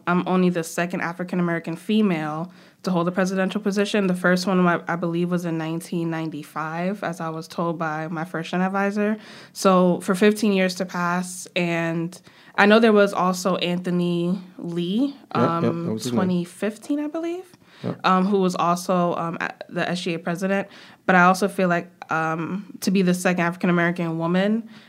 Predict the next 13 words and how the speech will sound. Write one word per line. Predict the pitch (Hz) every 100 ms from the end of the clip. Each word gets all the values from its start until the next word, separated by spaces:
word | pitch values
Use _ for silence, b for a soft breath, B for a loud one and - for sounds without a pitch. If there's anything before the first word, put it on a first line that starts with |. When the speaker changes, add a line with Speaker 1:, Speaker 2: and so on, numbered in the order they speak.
| -
Speaker 1:
and | 170
I, | 180 -
I | 180
should | 180 160
also | 190 202
mention | 180 175 180
that | 165
this | 156 185
is | 180
our | 170
first | - 165 165
all-minority | 156 156 151 151 143 143
board. | 151 90 - 196